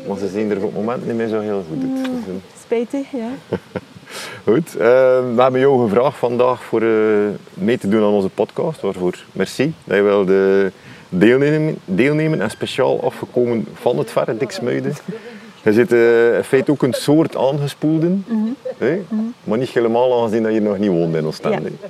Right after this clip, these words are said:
Speaker 2: klopt.
Speaker 1: Maar je gaat hier iets starten in Oostende.
Speaker 2: Ja.
Speaker 1: Een prachtig project, vind
Speaker 2: Mhm.
Speaker 1: ik zelf, die nog een beetje wazig is, want het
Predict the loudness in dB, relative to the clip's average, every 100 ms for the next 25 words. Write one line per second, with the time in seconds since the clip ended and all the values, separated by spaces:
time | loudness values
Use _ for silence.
0 | -14 -14 -14 -18 -20 -12 2 4 4 2
1 | 2 2 2 0 2 0 -2 -2 -4 -4
2 | -4 -2 -2 -4 -6 -18 -20 -20 -20 -20
3 | -4 -2 -2 -2 0 -2 -4 -8 -2 0
4 | 0 -6 -18 -8 -6 -4 -8 -4 -2 -2
5 | -6 -10 -2 0 2 2 2 2 0 0
6 | 0 0 2 0 -2 -4 -4 -6 -6 -12
7 | -18 -16 -16